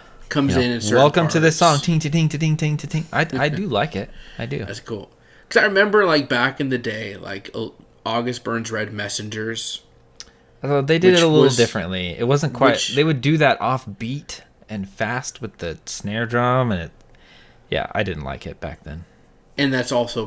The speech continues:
Speaker 1: p-, pre twenty ten Gary, too, so.
Speaker 2: Yeah. Yep, yep.
Speaker 1: Okay.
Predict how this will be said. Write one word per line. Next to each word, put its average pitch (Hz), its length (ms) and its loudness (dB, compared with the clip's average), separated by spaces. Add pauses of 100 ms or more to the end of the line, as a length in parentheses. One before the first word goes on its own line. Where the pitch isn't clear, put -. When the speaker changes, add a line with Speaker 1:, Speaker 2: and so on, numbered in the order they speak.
(100)
Speaker 1:
p-, - 80 -16 (320)
pre 127 460 0
twenty 113 320 -8
ten 110 240 -8
Gary, - 300 -16
too, - 200 -14 (220)
so. - 320 -16 (460)
Speaker 2:
Yeah. - 240 -10 (1000)
Yep, - 200 -8
yep. 151 120 -4
Speaker 1:
Okay. - 120 -10